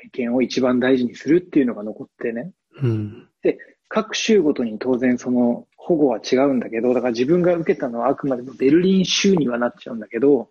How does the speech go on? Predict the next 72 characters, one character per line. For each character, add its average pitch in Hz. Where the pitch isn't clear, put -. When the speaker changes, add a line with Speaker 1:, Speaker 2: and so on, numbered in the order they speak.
Speaker 2:
う 131
ん。 107
Speaker 1:
ま 180
ず 147
ベ 131
ル 139
リ 151
ン 147
は、 160
え -
っ -
と、 -
一 -
括、 151
「困 170
り 180
ま 180
し -
た」 135
っ 127
て -
言 110
っ -
た 135
ら、 139
Speaker 2:
う -
ん。 131
Speaker 1:
一 -
括 156
で 151
ね、 131
え -
っ -
と、 -
ま 135
ず 123
最 120
初 -
に 117
五 123
千 175
ユ 165
ー -
ロ。 -
五 107
千、 113
そ 113
う。 -
Speaker 2:
五 -
千 135
Speaker 1:
だ 120
か 120
ら、 117
Speaker 2:
ユ 110
ー 110
ロ 110
っ -
て -
言 -
っ -
た 113
ら 107
も 113
う。 -
Speaker 1:
六 147
十 180
万 170
ぐ 165
ら 131
い、 110
Speaker 2:
う 120
ん。 110